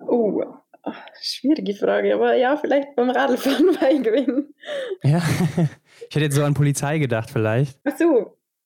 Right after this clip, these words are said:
Speaker 1: Ach so, die meinst jetzt quasi die Berufswahl?
Speaker 2: Genau. Beruflich, genau, genau.
Speaker 1: Ja,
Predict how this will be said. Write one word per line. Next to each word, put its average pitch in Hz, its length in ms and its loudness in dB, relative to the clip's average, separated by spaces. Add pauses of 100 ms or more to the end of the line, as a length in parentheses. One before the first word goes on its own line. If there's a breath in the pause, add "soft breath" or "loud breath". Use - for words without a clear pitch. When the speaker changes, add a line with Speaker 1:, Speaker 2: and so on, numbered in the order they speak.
(160)
Speaker 1:
Ach 247 180 -6
so, 277 260 2
die 208 180 -4
meinst 233 300 -2
jetzt 202 140 -18
quasi 220 220 -4
die 208 100 -8
Berufswahl? 226 640 0
Speaker 2:
Genau. 302 180 -14
Beruflich, 123 500 -2
genau, 110 420 -2
genau. 104 280 -4 (300)
Speaker 1:
Ja, 247 360 0